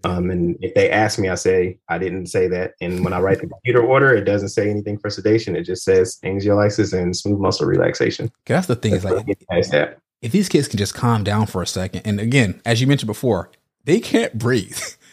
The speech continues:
Speaker 2: Like,
Speaker 1: Right.
Speaker 2: it, that's completely fine for them to feel that way,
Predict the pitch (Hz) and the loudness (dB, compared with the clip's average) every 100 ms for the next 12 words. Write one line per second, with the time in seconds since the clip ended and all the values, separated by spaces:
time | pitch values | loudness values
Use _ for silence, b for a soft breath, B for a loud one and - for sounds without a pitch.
0 | B B - 117 107 95 - _ _ _ | B B 0 2 2 -2 -8 _ _ _
1 | _ - - 127 143 - - - 135 208 | _ -6 -4 0 0 0 -4 -2 2 2
2 | 190 - 131 135 127 113 101 - 151 113 | 2 0 2 2 2 -2 -2 2 4 4
3 | 98 98 98 | 2 -4 -4